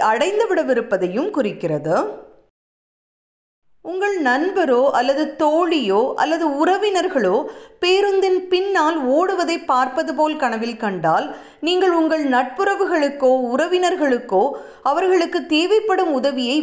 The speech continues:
விரைந்து செய்ய கனவு அறிவுறுத்துகின்றது. யாருமே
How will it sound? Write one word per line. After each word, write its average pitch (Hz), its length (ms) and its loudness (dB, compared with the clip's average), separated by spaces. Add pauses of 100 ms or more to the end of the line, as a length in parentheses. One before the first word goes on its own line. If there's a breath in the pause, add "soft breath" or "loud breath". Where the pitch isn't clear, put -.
விரைந்து 320 520 0
செய்ய 254 480 2
கனவு 240 340 0
அறிவுறுத்துகின்றது. 185 1000 -2 (1900)
யாருமே 370 600 0